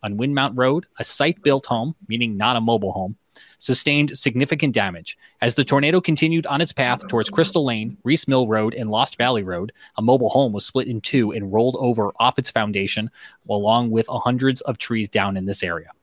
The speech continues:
That was some of what Scotty was picking up on scanner traffic last week, picking up now with the words of the National Weather Service. At this point, the tornado traveled further along the path into Nine Times Road and Meese Mill Road, where it weakened to an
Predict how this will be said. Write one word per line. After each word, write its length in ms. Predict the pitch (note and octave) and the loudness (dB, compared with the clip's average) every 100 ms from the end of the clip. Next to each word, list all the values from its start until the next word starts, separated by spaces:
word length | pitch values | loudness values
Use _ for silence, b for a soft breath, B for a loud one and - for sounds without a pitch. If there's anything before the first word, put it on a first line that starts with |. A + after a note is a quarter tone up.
| _ | _
That 80 | G2+ | -4
was 100 | G2 | -2
some 160 | - G2+ | 0 0
of 140 | F#2+ | 0
what 160 | G2+ - _ | -2 -2 _
Scotty 340 | - - G#2 G2 | -8 -2 -2 -2
was 140 | G2 | -4
picking 340 | - G2+ F#2+ | -6 -6 -4
up 160 | F#2 - | -6 -6
on 340 | - A2 F#2+ F#2 _ | -4 -2 -4 -8 _
scanner 360 | - - G2+ G2 | -8 -4 -4 -2
traffic 360 | G2 F2+ - | -4 -4 -6
last 280 | F#2+ F#2 - | -6 -6 -4
week, 260 | G2+ E2+ - B B - | -6 -8 -18 B B -2
picking 280 | A#2 A2 | 0 2
up 140 | G#2+ G#2 | 0 0
now 160 | G#2+ | 0
with 100 | F#2+ | 0
the 60 | G2 | -2
words 300 | G2 G2+ F#2+ | -2 -2 -2
of 60 | G2+ | -4
the 80 | |
National 360 | G#2 G#2+ - G#2 | -2 -2 -2 -2
Weather 220 | G#2+ F#2+ | -2 -2
Service. 400 | - F2+ D#2 - B B B | -4 -6 -6 -10 B B B
At 120 | A#2+ | 2
this 180 | C#3+ F3 | 4 4
point, 280 | - C#3+ D3+ | 4 4 4
the 60 | |
tornado 380 | C3 C3+ C#3 D#3 | 2 2 4 2
traveled 400 | D#3 D3 C#3 C#3 | 2 2 2 0
further 300 | - D3+ E3+ | 2 4 6
along 260 | D#3+ C#3+ C#3+ | 6 4 2
the 80 | B2 | 0
path 300 | C3 C#3+ - | 0 0 -2
into 200 | C3 A#2+ | -2 0
Nine 420 | A2+ A#2+ C#3 D#3 | 2 2 2 0
Times 360 | D3+ C3+ B2 | 0 0 0
Road 300 | B2+ A#2+ C#3 - | 2 2 2 -2
and 120 | A#2 | -2
Meese 320 | A#2 C#3 - | 0 0 -2
Mill 440 | - A2+ B2+ C3+ - | -2 0 2 2 0
Road, 360 | A#2 A2+ A2 B2 | -2 0 0 -2
where 220 | B2+ A#2 | -2 0
it 100 | A#2+ | 0
weakened 420 | A2+ C3+ C#3+ C3+ | 0 0 2 0
to 120 | B2 | 0
an 100 | A#2+ | -4